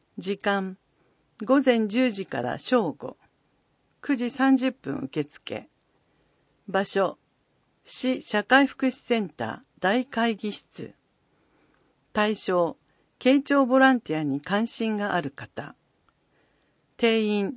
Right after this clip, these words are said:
二十名。申し込み先着順。申し込み方法、申し込みフォーム、電話。申し込み期限、初級編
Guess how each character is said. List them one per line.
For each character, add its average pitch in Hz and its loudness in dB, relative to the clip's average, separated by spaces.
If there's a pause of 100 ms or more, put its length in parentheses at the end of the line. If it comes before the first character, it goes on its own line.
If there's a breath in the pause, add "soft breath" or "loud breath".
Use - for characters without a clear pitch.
(160)
二 196 -2
十 240 4
名。 143 -4 (840)
申 233 4
し 285 -10
込 254 0
み 247 2
先 214 -6
着 190 -8
順。 147 -8 (1080)
申 247 6
し - -12
込 277 2
み 269 6
方 233 0
法、 135 -12 (880)
申 240 4
し 277 -4
込 285 0
み 269 8
フ 262 0 (100)
ォ - -2
ー 160 -2
ム、 120 -6 (300)
電 180 -2
話。 170 0 (1120)
申 247 4
し 277 -12
込 294 2
み 269 6
期 226 -6
限、 135 -8 (680)
初 - -2
級 262 0
編 220 -2